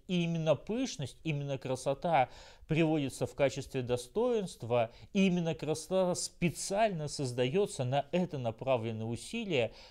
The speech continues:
чтобы через службу вот создать это ощущение: «На небе мы были или на земле, неизвестно».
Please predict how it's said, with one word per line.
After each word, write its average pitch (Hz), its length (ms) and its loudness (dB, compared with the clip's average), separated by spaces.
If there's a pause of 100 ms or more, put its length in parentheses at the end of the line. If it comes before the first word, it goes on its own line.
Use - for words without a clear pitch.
(120)
чтобы 135 720 2
через 226 600 0
службу 135 580 0
вот 123 140 -2
создать 135 420 -2
это 127 360 -2
ощущение: 131 840 -2 (220)
«На 135 160 0
небе 160 380 0
мы 120 320 -4
были 120 240 -2
или 113 200 -2
на 110 420 -2
земле, 117 400 -6
неизвестно». 143 960 -4